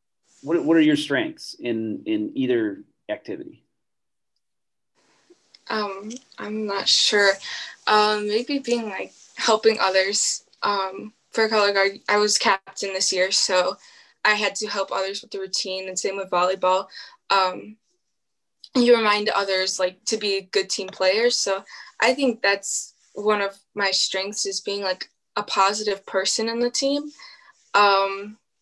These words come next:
Speaker 2: yeah, I don't really know <laughs> what else.
Speaker 1: Is there any kind of skills in, in the color guard that, like, hey, this is, you know, if,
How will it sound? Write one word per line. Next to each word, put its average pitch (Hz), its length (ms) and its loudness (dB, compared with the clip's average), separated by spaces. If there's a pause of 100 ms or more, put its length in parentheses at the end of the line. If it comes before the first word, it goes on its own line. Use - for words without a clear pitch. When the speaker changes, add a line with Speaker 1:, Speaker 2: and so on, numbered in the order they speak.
(800)
Speaker 2:
yeah, 185 320 -2 (300)
I 202 120 0
don't 202 160 -4
really 190 220 -2
know 185 180 4
<laughs> - 0 -
what 233 160 2
else. - 1000 0 (1040)
Speaker 1:
Is 135 100 -4
there 160 100 8
any 160 200 6
kind 165 180 2
of 143 80 2
skills 170 480 4
in, 185 200 -4
in 151 220 -4
the 143 80 -2
color 160 280 0
guard 160 240 4
that, 131 180 4
like, 117 240 2
hey, 131 260 2
this 120 240 -2
is, 113 220 -10
you - 80 -6
know, 101 320 -6
if, 113 180 -12